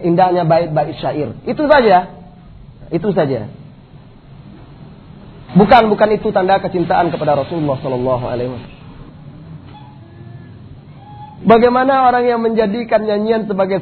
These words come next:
sarana untuk mencari rezeki? Dalam kurung nasyid Islami. Berusahalah untuk mencari rezeki yang halal.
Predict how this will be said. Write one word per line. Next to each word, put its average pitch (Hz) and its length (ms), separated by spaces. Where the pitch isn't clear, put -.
sarana 190 400
untuk 180 240
mencari 180 560
rezeki? 180 720
Dalam 180 320
kurung 202 400
nasyid 185 400
Islami. 160 640
Berusahalah 262 600
untuk 233 160
mencari 202 320
rezeki 196 400
yang 165 80
halal. 165 560